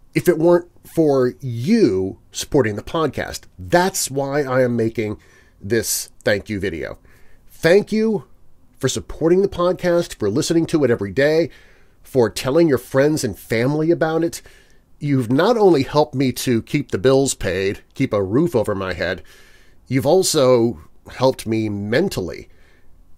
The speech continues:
And not just with the car, but with everything else. But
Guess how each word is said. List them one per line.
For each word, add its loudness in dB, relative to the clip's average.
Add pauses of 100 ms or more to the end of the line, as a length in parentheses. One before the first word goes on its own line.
(140)
And 0
not 0
just 0 (260)
with -2
the -8
car, 0
but -2
with 0
everything 0
else. -4
But -6